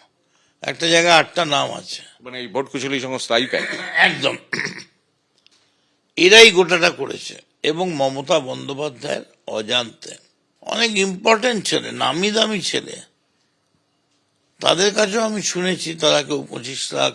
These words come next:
Speaker 1: কেউ পঞ্চাশ লাখ
Speaker 2: দিয়েছে।
Speaker 1: দিয়েছে।
Speaker 2: কাকে দিয়েছে?
Speaker 1: এই ছেলেদের,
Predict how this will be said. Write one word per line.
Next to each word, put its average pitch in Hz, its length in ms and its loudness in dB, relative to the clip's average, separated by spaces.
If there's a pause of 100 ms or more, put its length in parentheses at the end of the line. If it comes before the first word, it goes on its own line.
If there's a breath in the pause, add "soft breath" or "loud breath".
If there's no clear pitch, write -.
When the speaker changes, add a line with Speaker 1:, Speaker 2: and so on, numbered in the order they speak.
Speaker 1:
কেউ - 220 -10
পঞ্চাশ - 380 -12 (140)
লাখ - 140 -12 (280)
Speaker 2:
দিয়েছে। 113 280 -14 (600)
Speaker 1:
দিয়েছে। - 500 -12 (400)
Speaker 2:
কাকে 127 260 -12
দিয়েছে? - 260 -8 (760)
Speaker 1:
এই 196 200 -10
ছেলেদের, 175 360 2